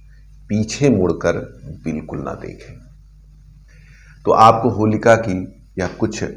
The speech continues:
विशेष क्रियाएं हमने आपको बताई जो आपके घर में सुख और समृद्धि लाएगी। अगर आपको वास्तु के बारे में जानना है या कुंडली दिखानी है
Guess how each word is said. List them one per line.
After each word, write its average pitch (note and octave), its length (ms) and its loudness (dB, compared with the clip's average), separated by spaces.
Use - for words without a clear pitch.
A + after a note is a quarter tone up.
विशेष G#2 480 -4
क्रियाएं F2 400 -4
हमने E2+ 320 -6
आपको E2 320 -2
बताई D#2+ 360 -4
जो F2+ 160 -2
आपके D#2 340 0
घर E2+ 240 -6
में E2 140 -6
सुख - 360 -8
और - 320 -2
समृद्धि D#2 600 -10
लाएगी। A1 600 -8
अगर G2+ 220 4
आपको F#2+ 480 4
वास्तु D#2 500 2
के G2+ 120 -4
बारे F#2+ 300 2
में F#2+ 160 -4
जानना F2+ 380 -4
है F2+ 220 -8
या F#2 80 -6
कुंडली D#2+ 440 -8
दिखानी B1+ 480 -12
है - 220 -20